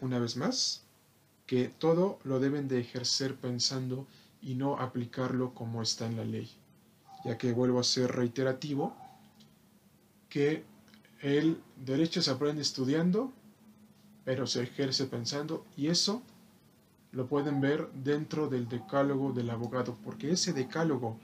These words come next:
que ustedes tienen en sus paredes, en su celular o en cualquier otro dispositivo, les va a servir toda su vida para que sean buenos abogados de bien.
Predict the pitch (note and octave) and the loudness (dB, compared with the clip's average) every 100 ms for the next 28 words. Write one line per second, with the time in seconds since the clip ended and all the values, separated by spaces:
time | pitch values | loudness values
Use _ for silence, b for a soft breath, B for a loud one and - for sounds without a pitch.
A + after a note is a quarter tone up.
0 | B B B - B2+ A#2+ - D3+ C#3+ - | B B B -6 -4 -2 0 0 0 -2
1 | C#3 C#3 C3 B2 B2 A2+ - - B2 B2 | -2 0 2 0 -2 -4 -6 -6 -2 0
2 | C3 A2+ A2 - B2 B2 B2 A#2+ C3 C3 | 0 -2 -4 -6 -6 -4 -4 0 0 -2
3 | B2+ A#2+ A2+ A#2 A#2 C#3+ C3+ - A#2 B | -4 -4 -4 -6 -4 -4 -4 -6 -10 B
4 | B B B - A#2+ A2+ - A#2+ - C#3+ | B B B -12 -6 -6 -4 -4 -4 -6
5 | C#3+ E3 - B2 A#2+ A#2+ C#3 C#3 C3+ B2 | -2 -2 -2 -4 -2 0 0 0 0 -2
6 | A#2+ C3 C3 - C3+ C3 A#2+ A#2+ B2+ D3+ | -2 -4 -4 -4 0 0 0 -2 -4 -2
7 | G3 G#3 B B B A#2 A#2+ B2+ B2 D3 | -2 -4 B B B -4 -4 -2 -2 2
8 | C#3+ D#3 D#3 C3 B2 C#3 C#3+ C#3+ - - | 2 0 -4 -4 0 0 0 -2 -4 -4
9 | B2 A#2 A2+ C3 C#3+ E3+ - - - - | -4 -4 -2 0 0 -2 -2 -2 -2 -8
10 | - - A2+ B2 A2+ | -18 -10 -6 -6 -8